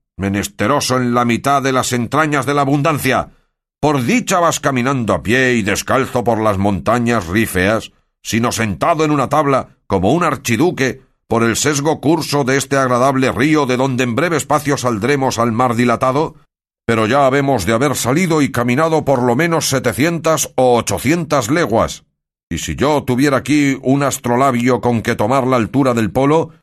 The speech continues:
yo te dijera las que hemos caminado, aunque o yo sé poco, o ya hemos pasado o pasaremos presto por la línea equinoccial que divide y corta los dos contrapuestos polos en igual distancia.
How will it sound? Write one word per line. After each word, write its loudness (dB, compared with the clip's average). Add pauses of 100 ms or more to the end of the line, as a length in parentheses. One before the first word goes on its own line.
(520)
yo -2
te 0
dijera 0
las 0
que 0
hemos 0
caminado, 0 (260)
aunque 2
o 2
yo 2
sé 0
poco, 0 (400)
o 0
ya 2
hemos 0
pasado 0
o 2
pasaremos 0
presto -2 (240)
por 2
la 2
línea 2
equinoccial -2 (180)
que -2
divide 0
y -2
corta -2
los -2
dos 0
contrapuestos -2
polos 0
en 0
igual 2
distancia. -4